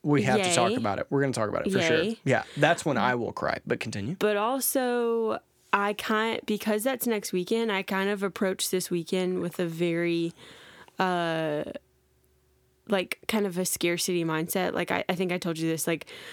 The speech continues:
Speaker 2: I immediately got to Friday and said, "Okay, Erin, this is your last chance to rest before you go out of town."
Speaker 1: Right.
Speaker 2: And that's just, that's just not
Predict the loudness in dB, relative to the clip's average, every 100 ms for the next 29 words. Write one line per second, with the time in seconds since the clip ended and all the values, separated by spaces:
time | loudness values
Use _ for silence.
0 | -16 -16 -18 -20 _ 2 2 2 2 2
1 | 2 0 0 0 -2 0 0 2 0 0
2 | 0 0 0 0 0 0 0 0 0 0
3 | 0 0 2 2 0 -2 0 0 0 -2
4 | -2 0 2 0 -2 -4 -4 0 0 0
5 | 0 0 2 0 -2 -6 -6 -2 0 0
6 | 0 -2 -4 -2 -2 -2 -6 -12 -10 -10
7 | -10 -16 -16 -14 -8 0 2 2 0 0
8 | 0 0 -4 -10 _ _ _ -2 2 0
9 | 0 0 0 2 2 0